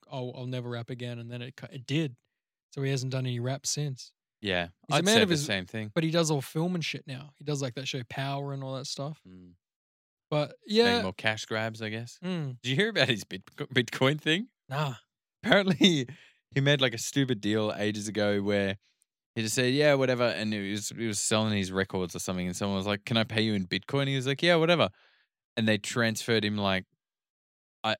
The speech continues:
Speaker 2: it was a silly amount of Bitcoin 'cause it was worth cents at the time. He's like, "Yeah, whatever." And apparently, when Bitcoin had its peak, it was worth, like, nine million or something.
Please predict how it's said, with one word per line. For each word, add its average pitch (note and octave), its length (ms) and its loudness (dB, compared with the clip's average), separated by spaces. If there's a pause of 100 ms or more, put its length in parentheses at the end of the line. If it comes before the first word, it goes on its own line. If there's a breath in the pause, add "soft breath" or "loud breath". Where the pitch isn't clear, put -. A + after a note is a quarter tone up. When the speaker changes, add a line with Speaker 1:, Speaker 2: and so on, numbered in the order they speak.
(120)
Speaker 2:
it A#2 100 -4
was B2+ 160 2
a B2 60 -4
silly C3 340 4
amount G2+ 280 6
of F2 80 -4
Bitcoin E2+ 540 -2
'cause F#2+ 180 -4
it F#2+ 80 0
was F2+ 140 -4
worth F#2 280 2
cents - 600 -2 (100)
at F#2+ 140 -2
the - 60 -6
time. G2+ 280 0
He's G2 140 -4
like, A#2+ 180 -4
"Yeah, G#3+ 140 4
whatever." G2+ 440 4 (760 soft breath)
And G#2 100 -2
apparently, G#2+ 580 2 (160)
when G#2 280 2
Bitcoin G#2 420 -2
had F#2+ 160 -2
its F2 180 -8 (220)
peak, G2+ 460 -2 (160)
it - 60 -12
was G2+ 180 -6
worth, G2+ 260 0
like, F#2 280 0
nine G2 420 0
million G#2 340 0
or C3 100 0
something. F3 560 2